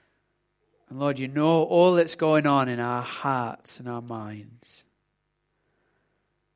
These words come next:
And thank you, Lord, that we can, we can pour that out before you, that we can, we can, uh, give it over into your hands.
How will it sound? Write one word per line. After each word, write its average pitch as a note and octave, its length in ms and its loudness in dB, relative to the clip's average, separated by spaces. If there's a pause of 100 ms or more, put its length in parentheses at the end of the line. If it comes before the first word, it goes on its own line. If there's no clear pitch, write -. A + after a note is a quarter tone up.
(540)
And C#3+ 160 -20
thank D3+ 360 -12
you, C#3 100 -4
Lord, A2+ 240 -4
that - 120 -10
we C3 240 -2
can, B2+ 320 -12
we C#3 160 -8
can B2+ 220 -12
pour E3 460 4
that C#3+ 180 0
out C#3 300 -4
before B2+ 400 -8
you, A#2+ 100 -6
that C3 120 -10
we C#3 180 -4
can, C3 260 -8 (380)
we D#3+ 180 4
can, D#3 420 -2
uh, C#3 260 0 (580)
give D#3 180 2
it D#3+ 140 2
over D3 340 2
into A#2+ 300 -8
your B2+ 200 -6
hands. A#2+ 680 -16